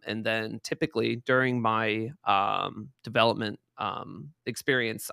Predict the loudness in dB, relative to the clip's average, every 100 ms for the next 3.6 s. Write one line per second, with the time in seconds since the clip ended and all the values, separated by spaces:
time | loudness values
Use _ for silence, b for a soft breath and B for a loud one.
0 | 0 4 4 0 -4 -6 -4 -2 -4 -6
1 | -6 -2 0 0 -2 -6 -8 -12 _ 2
2 | 4 4 2 0 0 -4 -8 0 4 4
3 | 2 -2 -2 -2 -4 -6